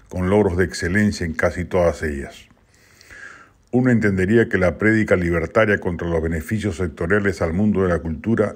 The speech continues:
sean parte de un andamiaje ideológico opuesto en general a toda intervención estatal en el circuito económico.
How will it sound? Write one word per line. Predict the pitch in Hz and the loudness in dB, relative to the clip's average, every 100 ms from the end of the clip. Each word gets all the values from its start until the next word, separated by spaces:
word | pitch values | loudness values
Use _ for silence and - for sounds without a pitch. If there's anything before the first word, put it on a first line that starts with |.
| - | -12
sean | - 110 104 95 85 | -2 2 2 2 2
parte | 110 107 95 | 2 2 0
de | 95 | 2
un | 101 | 2
andamiaje | 98 87 82 90 104 98 101 | 0 0 0 0 0 0 -4
ideológico | 92 82 82 104 110 104 87 | -4 -2 -2 -2 -2 -4 -6
opuesto | 76 117 107 - 98 | -2 -2 -2 -2 -4
en | 90 | -4
general | - 92 87 92 110 104 92 - - - - | -4 -4 0 2 2 2 -4 -14 -20 -20 -20
a | - 92 85 | -6 -6 0
toda | 110 110 101 | 4 4 4
intervención | 85 85 85 80 110 107 | 2 -2 -2 -2 0 0
estatal | - 82 73 107 | -2 -4 0 0
en | 104 87 | 0 -4
el | |
circuito | 80 82 76 110 98 | -6 -8 -4 -2 -2
económico. | 69 98 135 80 69 | -2 0 0 -2 -6